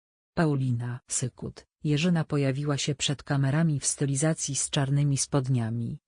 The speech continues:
białą koszulą bez rękawów obciętą do pępka oraz dużym krawatem od znanego projektanta Karla Lagerfelda. Właśnie ten element garderoby mógł wydać się widzom znajomy i to nie bez powodu.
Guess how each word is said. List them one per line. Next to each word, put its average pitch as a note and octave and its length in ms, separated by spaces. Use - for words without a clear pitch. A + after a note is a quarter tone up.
białą F#3 420
koszulą D3 500
bez D#3+ 180
rękawów D3+ 640
obciętą D#3 600
do C3 120
pępka D#3 520
oraz B2 320
dużym F3 380
krawatem D3 500
od C3+ 160
znanego C#3+ 520
projektanta C3 920
Karla F3+ 340
Lagerfelda. C3+ 880
Właśnie F#3 440
ten D3+ 180
element D3 460
garderoby C#3+ 640
mógł D#3 320
wydać D3 380
się C#3+ 220
widzom D3 380
znajomy C#3+ 540
i D#3 120
to D#3 180
nie B2+ 140
bez C3 180
powodu. A#2+ 600